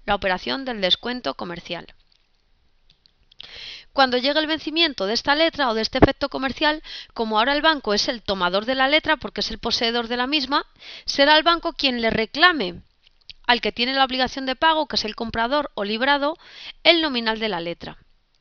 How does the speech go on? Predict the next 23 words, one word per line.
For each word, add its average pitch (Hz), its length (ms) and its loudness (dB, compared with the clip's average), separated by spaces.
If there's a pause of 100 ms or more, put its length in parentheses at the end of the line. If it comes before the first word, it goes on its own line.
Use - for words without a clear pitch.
(200)
Y 233 80 -2
a 208 80 2
cambio, 277 560 2 (760)
cuando 180 400 -4
el 170 140 -8
comprador 175 500 -4
pague 214 460 0 (1600)
el 202 140 0
nominal 160 360 -6
de 185 80 0
la 202 120 2
letra, 254 400 0
le 262 160 0
entregará 196 680 2
el 214 120 -4
efecto 190 380 2
comercial 170 480 -8
y 254 100 -4
la 233 100 4
operación 226 560 -2
habrá 196 240 -2
quedado 208 500 -2 (200)
terminada. 175 580 -6